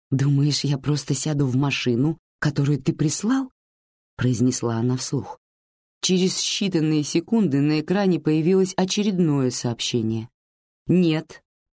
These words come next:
гласило оно. Либи оцепенела. Джуд слушает её через планшет.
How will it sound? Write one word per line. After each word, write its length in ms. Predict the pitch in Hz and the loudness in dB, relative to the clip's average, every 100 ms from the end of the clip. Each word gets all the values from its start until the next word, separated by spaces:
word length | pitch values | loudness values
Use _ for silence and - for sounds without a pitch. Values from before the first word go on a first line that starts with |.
| _ | _
гласило 560 | 113 135 143 - 143 143 | -2 -2 -2 -2 -2 -2
оно. 360 | 139 147 147 139 _ _ _ _ _ _ _ _ _ - | -2 -2 -2 -6 _ _ _ _ _ _ _ _ _ -2
Либи 380 | 127 120 104 117 | 0 0 0 -2
оцепенела. 840 | 120 - 127 135 147 131 98 - - _ _ _ _ _ _ - | -4 -8 -6 -4 -2 -4 -8 -14 -20 _ _ _ _ _ _ -2
Джуд 380 | 131 117 160 185 | 0 2 0 -2
слушает 680 | - 151 151 - 156 165 | -2 0 0 0 0 0
её 400 | 143 156 139 135 | 0 0 2 0
через 340 | 135 147 147 143 | 0 -2 -2 -2
планшет. 680 | - 165 165 - 208 123 | -2 -2 0 -2 -4 -6